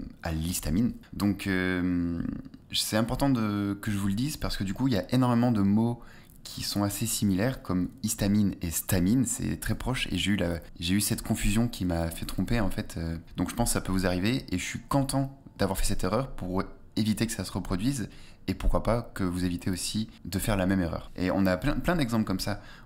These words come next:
On a par exemple la zéaxanthine, qui est souvent confondue avec l'astaxanthine, ou la leucine avec l'isoleucine, la tyrosine avec, euh, la thyroxine.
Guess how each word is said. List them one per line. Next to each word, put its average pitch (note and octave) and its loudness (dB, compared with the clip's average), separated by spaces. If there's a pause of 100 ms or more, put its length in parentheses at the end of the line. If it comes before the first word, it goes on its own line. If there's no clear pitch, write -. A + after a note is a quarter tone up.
On F2+ 4
a F2+ 4
par F2+ 2
exemple F#2 0
la E2+ 0
zéaxanthine, G2+ 2
qui G#2+ -4
est - -4
souvent G2+ 0
confondue G2 0
avec D#2+ 0
l'astaxanthine, G2+ 0 (360)
ou G2 4
la F#2 4
leucine A2 4
avec E2+ 0
l'isoleucine, G2 2 (320)
la F#2 0
tyrosine G#2 2
avec, E2+ -2
euh, E2 -2
la E2 -4
thyroxine. C3+ 0